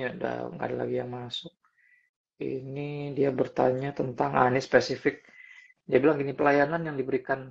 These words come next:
persembahan kasih dan yang tanpa diberikan itu gimana?" Nah, ini menarik nih. Mengenai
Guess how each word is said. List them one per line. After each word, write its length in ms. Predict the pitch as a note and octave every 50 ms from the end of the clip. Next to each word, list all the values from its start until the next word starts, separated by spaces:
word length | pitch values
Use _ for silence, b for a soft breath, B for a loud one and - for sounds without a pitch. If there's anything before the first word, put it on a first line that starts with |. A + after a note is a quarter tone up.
| B2 - _ _ _ _ _
persembahan 520 | - C#3 C3 - C3+ B2+ B2+ B2+ B2+ B2+
kasih 400 | C3 - B2+ B2 - - E3+ - _ _ _ _ _ _ _
dan 300 | _ - C3+ C3 B2+ B2+
yang 100 | B2+ B2+
tanpa 300 | - C#3 B2+ B2 B2+ B2+
diberikan 480 | A#2+ B2+ B2 B2+ C3 - - D3 C#3 C3+
itu 80 | - C#3
gimana?" 380 | B2 A#2+ A#2+ C3 C3 B2 B2 - - _ _ _
Nah, 100 | - C#3+
ini 140 | C3+ B2+ C3+
menarik 320 | C3 B2 B2+ B2+ C3+ - -
nih. 140 | D3 - _ _ _ _ _ _ _ _ _ _ _ -
Mengenai 560 | C#3 B2+ B2+ B2 B2 B2 B2 B2+ C3 C3